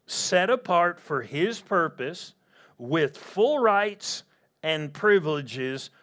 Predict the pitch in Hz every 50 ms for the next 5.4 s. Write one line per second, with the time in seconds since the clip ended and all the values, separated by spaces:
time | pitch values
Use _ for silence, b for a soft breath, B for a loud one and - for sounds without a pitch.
0 | b b b _ - 180 180 180 180 180 - - - - 269 254 247 208 170 151
1 | 143 139 139 - - _ b b b b b _ 165 170 170 170 170 170 170 165
2 | 151 - _ _ _ - - 165 156 147 143 147 143 139 - - - - - _
3 | _ _ 117 110 104 123 143 143 143 139 127 110 110 95 82 - - - - b
4 | b b b b b b - 147 165 170 190 226 269 302 311 294 190 147 - -
5 | - 123 98 87 76 78 -